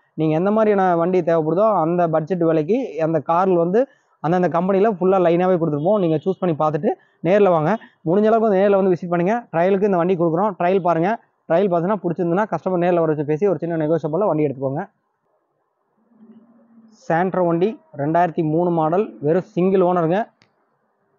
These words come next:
எஃப் சி insurance எடுக்கணும்,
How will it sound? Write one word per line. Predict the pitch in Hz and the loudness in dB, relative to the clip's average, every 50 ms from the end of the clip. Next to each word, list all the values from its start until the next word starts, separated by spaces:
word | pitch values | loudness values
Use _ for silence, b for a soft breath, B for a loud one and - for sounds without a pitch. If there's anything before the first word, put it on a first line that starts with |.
| _ _ _ _ _ _ _ _ _ _ _ _ _ _ _ _ _ _ - | _ _ _ _ _ _ _ _ _ _ _ _ _ _ _ _ _ _ -6
எஃப் | 147 143 156 151 _ | -4 -4 -4 -4 _
சி | - 220 226 | -4 -2 0
insurance | 196 175 170 - 180 180 196 185 - | 0 0 -2 -2 -2 -2 -2 -2 0
எடுக்கணும், | 170 160 170 170 - 170 160 170 196 247 | 0 0 0 0 0 0 0 0 -2 -2